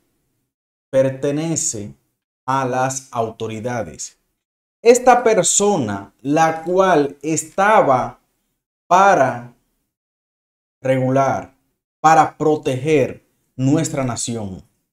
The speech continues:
Adivinen qué pasó. ¿Quién era el cabecilla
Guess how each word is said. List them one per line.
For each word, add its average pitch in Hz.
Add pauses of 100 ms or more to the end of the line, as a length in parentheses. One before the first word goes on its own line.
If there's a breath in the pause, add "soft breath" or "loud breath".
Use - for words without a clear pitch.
(460)
Adivinen 147 (280)
qué 151
pasó. 104 (500)
¿Quién 226
era 240
el 156
cabecilla 165